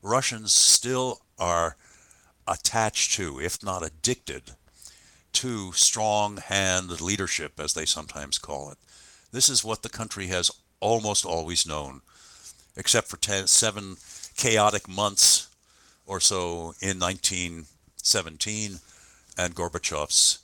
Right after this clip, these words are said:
six years. Uh, the Russians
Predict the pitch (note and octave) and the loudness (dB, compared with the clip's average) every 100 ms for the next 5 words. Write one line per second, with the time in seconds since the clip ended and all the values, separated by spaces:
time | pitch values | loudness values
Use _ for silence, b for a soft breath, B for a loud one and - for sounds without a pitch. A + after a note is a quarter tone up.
0 | - - F#2 - E2 D2 C#2 C2+ - B | 2 2 2 -4 -6 -8 -4 -4 -4 B
1 | B B B B B _ _ F#2+ F2 E2 | B B B B B _ _ -2 0 0
2 | D#2+ E2 _ _ _ - F#2+ G2 B2+ B2+ | -2 -6 _ _ _ -20 -10 -2 0 -2
3 | A2 G#2+ - | -2 2 2